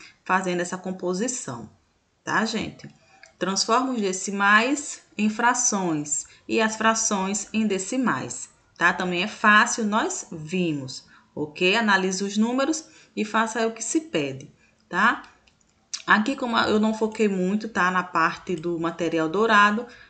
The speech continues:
mas também aqui é a mesma coisa, não irei cobrar, tá? Mas se vocês quiserem realizar, não tem problema, tá? Mas aí logo mais a gente vê essa questão aí do material dourado, mas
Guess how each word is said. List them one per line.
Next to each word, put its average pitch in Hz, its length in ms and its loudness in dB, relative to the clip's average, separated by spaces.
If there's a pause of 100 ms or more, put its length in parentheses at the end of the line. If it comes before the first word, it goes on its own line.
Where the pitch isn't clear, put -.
mas 196 200 -2
também 208 180 2
aqui 196 140 -4
é - 20 0
a 202 60 0
mesma 220 380 2
coisa, 202 300 0
não 208 160 0
irei 214 180 2
cobrar, 190 800 0 (160)
tá? 170 400 -2 (400)
Mas 190 140 -4
se 196 60 -10
vocês 185 200 -4
quiserem 185 320 -2
realizar, 175 800 -2 (380)
não 180 100 -8
tem 190 160 -6
problema, 170 640 -4 (480)
tá? 208 440 4
Mas 202 180 -4
aí 208 160 0
logo 214 220 0
mais 202 260 2
a - 20 0
gente 214 300 -2
vê 185 200 -2
essa 185 200 -2
questão 185 480 -4
aí 175 100 0
do 175 80 -6
material 175 460 -4
dourado, 180 500 -2
mas 190 460 -4